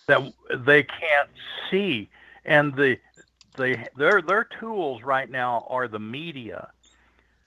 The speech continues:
They will be watching like a hawk the people you and I are familiar with, so they protect those people.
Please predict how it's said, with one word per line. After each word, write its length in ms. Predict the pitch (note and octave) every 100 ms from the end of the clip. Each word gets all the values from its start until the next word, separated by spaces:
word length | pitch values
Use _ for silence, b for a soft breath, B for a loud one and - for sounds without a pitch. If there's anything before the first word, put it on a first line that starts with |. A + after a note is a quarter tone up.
| _ _ _ _ -
They 200 | D#3 G#3+
will 180 | E3
be 180 | C3+ C#3
watching 760 | A2+ G#2+ B2 D#3+ F3+ - C#3 B2
like 280 | B2+ B2 -
a 120 | G2
hawk 380 | - E3+ E3+ - -
the 80 |
people 360 | - C#3 A#2 G#2+
you 240 | G#2 B2+
and 120 | A2 G#2
I 160 | C3
are 160 | C3 G#2
familiar 520 | A2+ G2+ G2+ G2+ G2
with, 240 | G2+ C3 -
so 120 | C3+
they 180 | A#2+ E3
protect 720 | - - C#3+ - G#3 - _ -
those 220 | A2 G2
people. 460 | - A#2 - G2